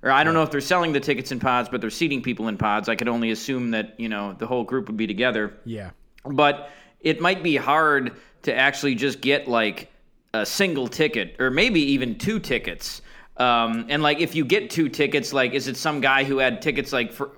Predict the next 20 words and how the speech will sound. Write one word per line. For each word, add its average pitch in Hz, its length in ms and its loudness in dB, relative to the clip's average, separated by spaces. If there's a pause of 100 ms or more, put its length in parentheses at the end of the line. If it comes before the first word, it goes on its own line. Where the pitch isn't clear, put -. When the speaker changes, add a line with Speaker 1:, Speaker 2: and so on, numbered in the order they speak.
(160)
Speaker 1:
in 139 100 0
a 120 60 -2
pod, 120 540 2 (460)
and, 135 140 -2
like, 127 180 -2
you 147 100 2
would 131 120 0
be 123 100 -2
sitting 143 380 0
with 120 140 -2
other 117 200 0
people? 104 480 -4 (560)
Uh, 120 140 -2
Speaker 2:
Right, 107 120 -10
Speaker 1:
that, 135 240 0
that 143 120 4
would 139 140 0
be 127 140 2
Speaker 2:
right. 123 40 4
Speaker 1:
interesting. 107 540 -4